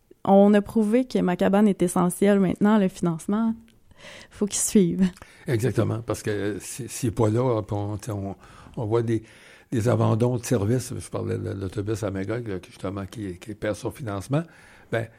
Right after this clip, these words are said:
Speaker 2: je me dis, là, je, parce que quand, quand les gens trouvent un endroit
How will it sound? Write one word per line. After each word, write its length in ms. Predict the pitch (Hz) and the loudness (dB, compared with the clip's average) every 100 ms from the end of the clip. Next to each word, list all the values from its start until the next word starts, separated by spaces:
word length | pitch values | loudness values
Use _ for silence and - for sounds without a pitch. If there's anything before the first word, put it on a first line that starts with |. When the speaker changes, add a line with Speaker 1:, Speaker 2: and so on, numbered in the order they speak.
| _ - | _ -12
Speaker 2:
je 100 | 113 | -6
me 140 | 110 | -4
dis, 140 | 104 123 | -2 0
là, 140 | 117 | 0
je, 240 | 104 107 98 - - - - - - _ _ - - | -2 -4 -6 -10 -20 -20 -20 -20 -20 _ _ -20 -16
parce 140 | - - | -10 -6
que 80 | 110 | -6
quand, 180 | - - - | -6 -6 0
quand 160 | 147 | 2
les 120 | 139 | 4
gens 140 | 120 151 | 4 2
trouvent 220 | 147 131 | 2 0
un 120 | 120 | 0
endroit 480 | 123 117 113 131 139 | 0 0 2 2 0